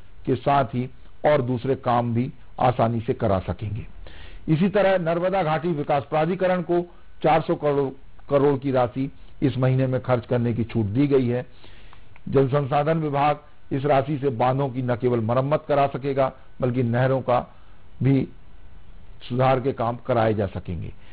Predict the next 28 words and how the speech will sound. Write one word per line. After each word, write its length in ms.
जल 140
संसाधन 540
विभाग 280
को 180
पाँच 300
सौ 100
करोड़ 280
रुपए 300
खर्च 200
करने 320
की 200
अनुमति 380
दी 200
गई 220
है। 120
वित्त 180
विभाग 400
की 180
छूट 360
अब 140
सभी 220
सरकारी 480
महकमों 440
में 180
एयर 180
कंडीशनर 560
पर 220
भी 200